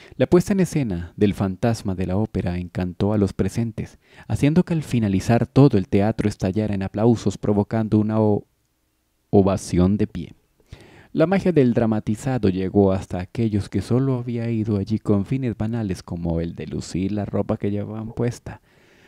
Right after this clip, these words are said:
o de tratar de impresionar, como por ejemplo Elisa, quien la mayor parte del tiempo pasó lamen-,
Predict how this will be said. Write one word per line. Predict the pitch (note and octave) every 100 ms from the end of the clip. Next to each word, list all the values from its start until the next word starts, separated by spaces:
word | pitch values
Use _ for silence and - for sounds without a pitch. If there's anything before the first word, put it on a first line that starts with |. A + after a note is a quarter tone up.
| _
o | -
de | A#2+
tratar | A#2+ A#2+ - C3
de | C#3+
impresionar, | C3+ C#3 C3+ C#3+ C#3+ B2+
como | A2+ F#2+
por | G2+ F#2+
ejemplo | F2+ G#2 G#2 A#2
Elisa, | A2+ A#2 A2+ -
quien | - F#2+
la | F#2
mayor | F#2 F#2+ F#2+
parte | G#2+ G2
del | A2
tiempo | G#2+ A#2+ A#2
pasó | A2+ A2+
lamen-, | A2+ A2 A2+ G#3